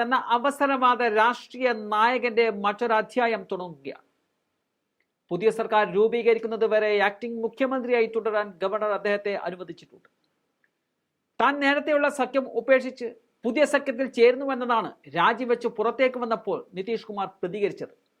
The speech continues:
എല്ലാം ശരിയായി നടക്കാത്ത സാഹചര്യം ഉണ്ടായതിനാലാണ് ഇത്തരത്തിൽ ഒരു നീക്കം നടത്തിയത് എന്നതാണ് അദ്ദേഹം പറയുന്നത്. കൂടെയുള്ളവരുമായി അഭിപ്രായം പങ്കുവച്ചു. എല്ലാവരുടെയും തീരുമാനപ്രകാരമാണ് താൻ ഇത്തരത്തിലുള്ള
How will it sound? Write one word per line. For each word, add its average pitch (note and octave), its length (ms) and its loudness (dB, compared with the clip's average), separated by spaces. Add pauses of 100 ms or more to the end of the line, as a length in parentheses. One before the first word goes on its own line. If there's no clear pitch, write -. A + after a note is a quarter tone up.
(640)
എല്ലാം A3+ 260 4 (140)
ശരിയായി A#3+ 420 2
നടക്കാത്ത A#3+ 380 -2 (140)
സാഹചര്യം A#3+ 480 0 (120)
ഉണ്ടായതിനാലാണ് B3 840 2 (260)
ഇത്തരത്തിൽ A#3+ 360 0 (120)
ഒരു A3 100 6 (100)
നീക്കം A#3 280 -4 (120)
നടത്തിയത് A#3 480 2
എന്നതാണ് A#3+ 340 2
അദ്ദേഹം F3 280 -4
പറയുന്നത്. - 340 -10 (800)
കൂടെയുള്ളവരുമായി D4 880 4
അഭിപ്രായം B3+ 500 -2
പങ്കുവച്ചു. G#3+ 460 -4 (260)
എല്ലാവരുടെയും B3+ 640 2 (100)
തീരുമാനപ്രകാരമാണ് C4 960 0 (460)
താൻ G#3+ 120 2 (100)
ഇത്തരത്തിലുള്ള A#3+ 440 2